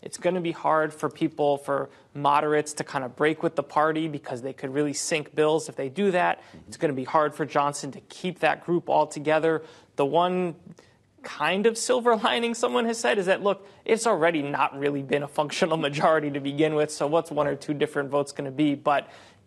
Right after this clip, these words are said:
Speaker 1: it takes a hard task and makes it even harder.
Speaker 2: Well, we know he's got a big war chest.
Speaker 1: Yeah.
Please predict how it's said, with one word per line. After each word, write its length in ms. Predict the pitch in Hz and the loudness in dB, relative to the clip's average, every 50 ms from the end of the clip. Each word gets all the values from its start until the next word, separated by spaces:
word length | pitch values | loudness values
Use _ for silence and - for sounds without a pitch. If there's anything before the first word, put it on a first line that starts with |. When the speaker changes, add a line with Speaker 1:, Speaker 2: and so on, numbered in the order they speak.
| _ - | _ -12
Speaker 1:
it 120 | 147 - | -10 -4
takes 220 | - 180 165 - 196 | -2 -2 -2 0 0
a 60 | 180 | -2
hard 360 | - - 180 175 180 170 165 | 4 4 4 4 4 0 -2
task 400 | - - 156 151 151 147 - - - | -2 0 2 2 2 -2 -4 -10 -14
and 120 | 139 135 135 | -12 -10 -10
makes 200 | 139 135 - 143 | -10 -8 -10 -12
it 80 | - - | -10 -6
even 280 | 151 156 143 135 139 135 | -4 -4 -2 -2 -4 -4
harder. 420 | 123 127 - - 160 - - - | -4 -8 -6 -6 -6 -6 -6 -6
Speaker 2:
Well, 80 | - 104 | -8 -8
we 60 | 101 | -6
know 120 | 101 110 131 | -4 -2 -4
he's 120 | 127 104 | -2 0
got 140 | - 113 98 | 0 0 0
a 40 | 90 | 0
big 140 | 80 104 | -2 -2
war 220 | 92 87 87 95 90 | -2 0 -2 -2 -2
chest. 440 | - - 92 78 73 - - - - - - | -2 -6 -6 -6 -6 -8 -12 -18 -20 -18 -18
Speaker 1:
Yeah. 60 | 82 | -18